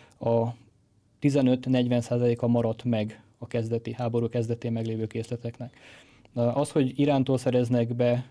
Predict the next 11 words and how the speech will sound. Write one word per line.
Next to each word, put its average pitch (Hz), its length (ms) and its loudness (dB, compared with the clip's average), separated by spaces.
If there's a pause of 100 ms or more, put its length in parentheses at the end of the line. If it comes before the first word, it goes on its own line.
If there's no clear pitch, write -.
(140)
ö, 117 260 -4 (520)
drónokat, 135 720 0
az 127 180 0
már 123 200 0
ugye 123 200 0
azt 123 180 -2
mutatja, 123 420 0
hogy 123 180 0
a, 120 220 2
az 123 100 -2
orosz 123 420 -2